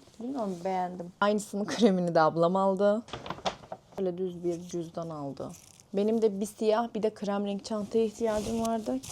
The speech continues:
Krem renkte şu modeli aldım. Yine yandan takmalı. Araya şöyle bir kozmetik alışverişi sıkıştıracağım. Şöyle bir set aldım. Parfümleri gerçekten çok çok uygun fiyata geliyor.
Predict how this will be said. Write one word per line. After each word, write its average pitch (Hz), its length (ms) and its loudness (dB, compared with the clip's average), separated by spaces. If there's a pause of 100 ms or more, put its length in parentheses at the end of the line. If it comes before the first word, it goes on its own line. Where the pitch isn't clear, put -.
Krem 196 320 -4
renkte 190 360 -4
şu - 280 -6
modeli 180 380 0
aldım. 160 320 -4
Yine 175 160 -4
yandan 170 400 -4
takmalı. 214 580 -4 (260)
Araya 214 260 6
şöyle 233 340 4
bir 233 60 -2 (100)
kozmetik 190 540 -2
alışverişi 175 420 0
sıkıştıracağım. 156 840 -8 (220)
Şöyle 226 520 2
bir 208 100 0
set 202 400 -2
aldım. 165 440 2 (160)
Parfümleri 196 640 -2
gerçekten 180 680 -2
çok - 300 -6
çok - 200 -8
uygun 175 260 0
fiyata 175 400 -4
geliyor. 165 320 0